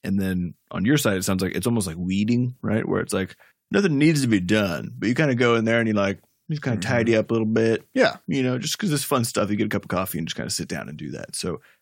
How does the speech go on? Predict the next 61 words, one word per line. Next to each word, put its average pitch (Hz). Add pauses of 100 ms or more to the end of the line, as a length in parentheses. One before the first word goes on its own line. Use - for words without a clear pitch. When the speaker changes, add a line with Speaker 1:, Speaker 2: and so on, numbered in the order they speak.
(140)
Speaker 1:
it's 104
an 120
interesting 117
way 98
to, 92
uh, 80 (400)
you 117
get 143
some 113
work 135
done, 98
but 92
there's 92
no 104
need 95 (320)
Speaker 2:
Yeah, 117
Speaker 1:
for -
Speaker 2:
it's 143
Speaker 1:
it. -
Speaker 2:
basically 160
my, 135
Speaker 1:
Yeah. 120
Speaker 2:
my 127
Saturday 156
and 123
Sunday 123
mornings, 110 (100)
um, 104
since 123
we 101
launched 104
into 90
early 107
access, 101
has 95
just -
been 98
like, 90 (300)
yeah, 104
grab 113
a 127
cup 147
of -
coffee, 156
get 131
some -
toast, 147
and 113
then 123
just 120
sit 123
down 120
for 113
two 139
or 113
three 113
hours 113
and 110
just 107
kinda, 113
like, 101